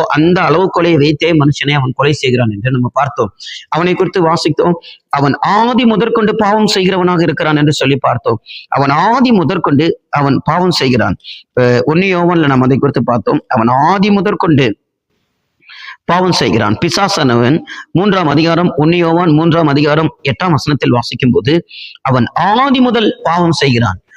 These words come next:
அவன் ஆதி முதல் மனித கொலை பாதகனாக இருக்கிறான். அப்ப மனிதனை கொலை செய்ய வைத்து, மனிதனை கொலை செய்-, பாவம் செய்ய வைத்து கொலை செய்கிறான். இதுதான் ஆதி முதல் கொண்டு அவன் கொலை பாதகனாக இருக்கிறான் என்று பார்த்தோம்.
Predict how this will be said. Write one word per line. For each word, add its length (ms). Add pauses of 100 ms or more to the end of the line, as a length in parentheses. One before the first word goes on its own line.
(180)
அவன் 220 (120)
ஆதி 280
முதல் 280 (100)
மனித 340
கொலை 240
பாதகனாக 500
இருக்கிறான். 360 (240)
அப்ப 200
மனிதனை 400
கொலை 280
செய்ய 280
வைத்து, 340 (360)
மனிதனை 380
கொலை 280
செய்-, 260 (100)
பாவம் 320
செய்ய 220
வைத்து 300 (180)
கொலை 200
செய்கிறான். 460
இதுதான் 340 (180)
ஆதி 280
முதல் 300
கொண்டு 280 (260)
அவன் 280 (260)
கொலை 200
பாதகனாக 580
இருக்கிறான் 340
என்று 200
பார்த்தோம். 380